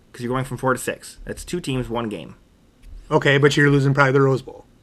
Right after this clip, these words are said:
Speaker 2: or something like that. One of the, the Rose Bowl is still one of the, like, old fabled one that
Speaker 1: Recon-,
Speaker 2: everybody wants to get to.
Speaker 1: reconfigure it. Don't do. Why do they call the playoff games? Oh, this is the Rose Bowl.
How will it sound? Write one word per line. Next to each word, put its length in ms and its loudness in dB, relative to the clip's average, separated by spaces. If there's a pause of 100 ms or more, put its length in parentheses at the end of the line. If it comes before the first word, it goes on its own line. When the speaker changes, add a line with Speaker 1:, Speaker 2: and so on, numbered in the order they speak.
(100)
Speaker 2:
or 60 -2
something 280 -2
like 20 -4
that. 300 -4
One 120 6
of 60 6
the, 220 6
the 80 2
Rose 200 8
Bowl 140 8
is 40 2
still 200 4
one 180 4
of 60 0
the, 100 0
like, 320 -2 (560)
old 340 4
fabled 560 6
one 220 6
that 60 4
Speaker 1:
Recon-, 120 4
Speaker 2:
everybody 280 6
wants 240 2
to 60 -4
get 180 4
to. 80 -2
Speaker 1:
reconfigure 360 0
it. 100 -18 (240)
Don't 280 -4 (500)
do. 380 -2 (240)
Why 220 8
do 40 4
they 140 2
call 420 -2
the 100 -4
playoff 460 -4
games? 300 -6 (180)
Oh, 80 -16
this 240 6
is 200 -2
the 100 0
Rose 640 2
Bowl. 500 -2